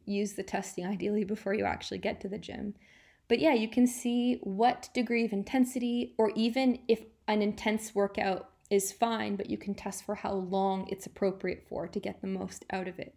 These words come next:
Because your goals, it, you can, and you can actually put into circuit your short-term goals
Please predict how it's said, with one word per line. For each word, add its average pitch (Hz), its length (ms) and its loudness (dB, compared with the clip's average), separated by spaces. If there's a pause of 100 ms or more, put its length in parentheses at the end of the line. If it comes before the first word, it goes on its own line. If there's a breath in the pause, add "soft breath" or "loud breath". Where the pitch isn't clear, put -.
Because 196 460 -4 (1900 soft breath)
your 214 180 4
goals, 214 680 6
it, - 180 2
you 240 80 4
can, 269 220 8
and 240 120 12
you 262 60 10
can 269 140 6
actually 262 300 2
put - 200 2
into 254 180 4
circuit 269 560 0
your 196 140 4
short-term 247 500 4
goals 226 300 4